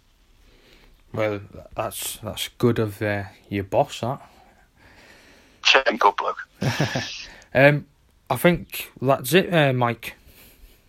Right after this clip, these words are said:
Speaker 2: Brilliant.
Speaker 1: Uh, just wanna, just wanna thank you for coming on. Um,
Speaker 2: Well, thanks very much for asking me to come on, mate. Appreciate it.
Speaker 1: We, we tried to do it a number of,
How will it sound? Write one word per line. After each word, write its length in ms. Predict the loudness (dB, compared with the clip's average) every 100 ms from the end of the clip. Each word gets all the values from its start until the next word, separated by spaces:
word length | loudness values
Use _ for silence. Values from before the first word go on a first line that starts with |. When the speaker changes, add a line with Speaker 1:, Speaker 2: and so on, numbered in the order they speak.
| 2
Speaker 2:
Brilliant. 340 | 4 4 0 -6 -16 -20 -20 -4
Speaker 1:
Uh, 320 | 0 2 2
just 240 | 0 -2 0
wanna, 280 | 0 0 -6 _
just 180 | -6 -2
wanna 180 | -2 -2
thank 300 | -2 -2 -2
you 80 |
for 200 | -4 -4 -6 -4
coming 260 | -2 0
on. 220 | 0 -2 -6 -20 -20 -20 -20 _
Um, 180 | -6 -2
Speaker 2:
Well, 120 | 0
thanks 260 | 4 4 6
very 140 | 6
much 180 | 6 6
for 60 | 8
asking 260 | 8 6 -6
me 60 | -10
to 100 | -6
come 120 | 2
on, 180 | 2 2
mate. 120 | -4
Appreciate 460 | -8 -8 -6 -4 -4
it. 80 | -8 -10
Speaker 1:
We, 200 | -8 -8 -4
we 120 | -4
tried 320 | 2 4 4
to 100 | 2
do 160 | 0 2
it 240 | 2 -4 -16 -20 -18
a 80 | -6
number 380 | 0 0 4 4
of, 140 | 2